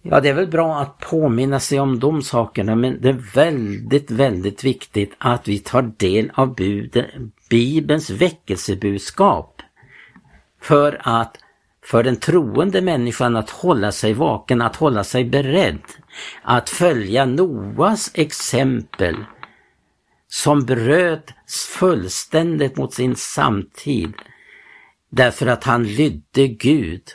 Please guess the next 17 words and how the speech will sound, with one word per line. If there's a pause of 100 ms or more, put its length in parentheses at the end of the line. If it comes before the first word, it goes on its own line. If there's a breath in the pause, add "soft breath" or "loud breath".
om
vad
han
borde
göra. (340 loud breath)
Och
han
lydde
Gud
i
allt
och
byggde
denna (140)
ark, (1040 soft breath)
denna
räddningsark.